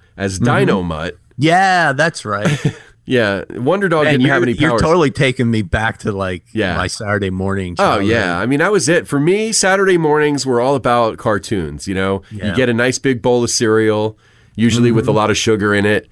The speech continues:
Speaker 1: something that had, like, a lot of colors in it, like Fruity Pebbles or whatever.
Speaker 2: Mm-hmm. Yeah.
Speaker 1: Yeah, and they don't have Saturday morning cartoons anymore. Now it's all educational stuff.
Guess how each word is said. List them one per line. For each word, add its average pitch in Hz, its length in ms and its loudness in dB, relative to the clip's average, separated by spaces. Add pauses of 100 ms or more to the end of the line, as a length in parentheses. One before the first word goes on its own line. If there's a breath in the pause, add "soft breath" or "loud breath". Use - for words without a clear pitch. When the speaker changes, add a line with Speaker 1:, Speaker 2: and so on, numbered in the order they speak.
Speaker 1:
something 151 360 -2
that 123 140 2
had, 117 240 -2
like, 107 160 -4
a 107 40 -2
lot 107 200 0
of - 60 -8
colors 90 420 0
in 80 100 -2
it, 65 100 -4
like 80 220 -2
Fruity 98 300 0
Pebbles 85 420 -2
or 87 60 -2
whatever. 80 380 0
Speaker 2:
Mm-hmm. - 160 -10
Yeah. 110 400 -2 (300 soft breath)
Speaker 1:
Yeah, 139 180 0
and 160 200 0
they 226 80 2
don't 370 160 -4
have 339 160 -4
Saturday 233 320 0
morning 196 280 0
cartoons 185 500 -4
anymore. 90 280 -4
Now 117 140 2
it's 143 140 -2
all 143 120 2
educational 117 600 -4
stuff. - 460 -10